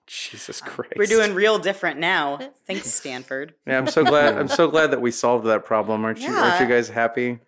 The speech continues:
Speaker 2: I feel so much
Speaker 3: Yeah.
Speaker 2: safer now that we solved rape.
Speaker 4: Yeah, that, that was probably,
Speaker 2: <laughs>
Speaker 4: men did that too, right?
Speaker 3: I
Speaker 2: Yeah.
Speaker 3: think so.
Speaker 4: Ugh.
Speaker 2: Yeah,
Speaker 3: I
Speaker 2: men
Speaker 3: think
Speaker 2: stopped rape.
Speaker 3: men stopped raping women, and that's what happened.
Speaker 2: Or
Speaker 4: Yeah,
Speaker 2: Dawn.
Speaker 3: Maybe they didn't.
Speaker 4: definitely.
Speaker 2: Or vagina dentata.
Speaker 4: That'd be sweet.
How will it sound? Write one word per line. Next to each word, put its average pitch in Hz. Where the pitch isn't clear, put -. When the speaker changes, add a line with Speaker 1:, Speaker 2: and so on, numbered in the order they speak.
Speaker 2:
I 247
feel 370
so -
much 190
Speaker 3:
Yeah. -
Speaker 2:
safer 151
now 147
that 143
we 156
solved 147
rape. 156
Speaker 4:
Yeah, -
that, 151
that 175
was 135
probably, 107
Speaker 2:
<laughs> -
Speaker 4:
men 175
did 120
that 98
too, 98
right? 104
Speaker 3:
I -
Speaker 2:
Yeah. 247
Speaker 3:
think 403
so. 220
Speaker 4:
Ugh. -
Speaker 2:
Yeah, -
Speaker 3:
I 233
Speaker 2:
men 262
Speaker 3:
think 349
Speaker 2:
stopped -
rape. -
Speaker 3:
men 233
stopped 202
raping 190
women, 175
and 175
that's 165
what 165
happened. -
Speaker 2:
Or -
Speaker 4:
Yeah, 165
Speaker 2:
Dawn. -
Speaker 3:
Maybe 302
they 190
didn't. 156
Speaker 4:
definitely. 98
Speaker 2:
Or 294
vagina 208
dentata. 143
Speaker 4:
That'd 117
be 120
sweet. 110